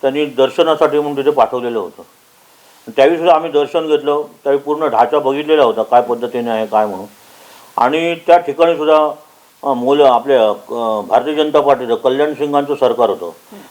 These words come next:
Speaker 1: पण ज्यावेळी आम्ही कोल्हापूरवरून बाहेर पडलो, त्यावेळी कोल्हापूरवरून आमच्या जवळ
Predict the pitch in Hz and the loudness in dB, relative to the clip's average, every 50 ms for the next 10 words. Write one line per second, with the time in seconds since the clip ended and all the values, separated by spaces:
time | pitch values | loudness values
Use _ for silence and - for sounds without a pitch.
0 | _ - 131 117 107 127 135 147 170 180 180 170 170 170 175 175 175 175 175 170 | _ -4 -4 0 2 4 4 4 4 4 4 4 2 2 0 -4 -4 -6 -8 -8
1 | 170 - 143 147 156 160 160 156 165 165 165 165 170 160 139 127 135 156 160 160 | -6 -4 -2 2 2 2 2 0 -4 -6 -4 -6 -6 -2 0 2 2 2 2 0
2 | 160 139 120 107 92 87 85 - _ 127 120 120 120 - 120 131 139 139 139 143 | 0 -4 -4 -4 -6 -12 -14 -12 _ -4 -4 -4 -4 -4 -2 0 0 0 0 0
3 | 147 151 151 151 156 156 139 139 135 135 135 139 143 143 | 0 0 0 0 0 0 0 0 0 -2 -2 0 0 0